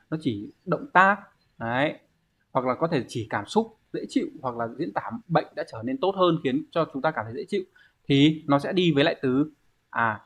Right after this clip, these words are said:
rizumi ở đây. Nên là chúng ta sẽ lựa chọn phương án số bốn nhá.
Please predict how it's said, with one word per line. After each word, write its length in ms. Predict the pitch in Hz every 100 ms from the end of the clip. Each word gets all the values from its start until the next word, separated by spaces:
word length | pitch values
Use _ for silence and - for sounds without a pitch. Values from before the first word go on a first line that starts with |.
| _ -
rizumi 520 | 131 131 151 165 151
ở 80 | 120
đây. 240 | 135 127 - _ _ -
Nên 120 | 135
là 60 | 120
chúng 100 | 120
ta 100 | 135
sẽ 140 | 131 151
lựa 160 | 156 -
chọn 260 | - - _ _ _ _
phương 100 | 135
án 160 | 113 113
số 280 | 120 117 147
bốn 220 | 113 123
nhá. 180 | 156